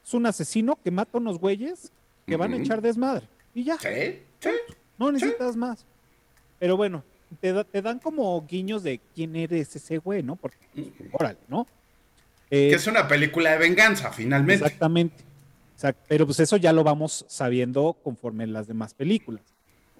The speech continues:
Speaker 1: Pero de entrada, pues, tac, ¿no? Ahí es. Y luego tenemos otra, o sea, es como, como yo lo creo y es,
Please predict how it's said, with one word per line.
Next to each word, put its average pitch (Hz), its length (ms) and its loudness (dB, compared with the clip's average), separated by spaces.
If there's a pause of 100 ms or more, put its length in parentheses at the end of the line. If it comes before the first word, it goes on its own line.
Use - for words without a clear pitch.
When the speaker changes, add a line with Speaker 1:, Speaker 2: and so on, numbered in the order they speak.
(160)
Speaker 1:
Pero 143 160 4
de 143 60 4
entrada, 226 400 6
pues, - 300 -4 (380)
tac, - 340 -14
¿no? 233 200 -6 (100)
Ahí 120 260 0
es. - 160 -16 (340)
Y 185 100 2
luego 240 240 6
tenemos 214 520 -2
otra, 196 380 -2
o 170 100 0
sea, 190 160 -6
es 202 240 -2
como, 220 440 -4 (160)
como 131 180 -6
yo 151 140 2
lo 185 100 2
creo 175 340 0
y 143 160 0
es, 127 220 -6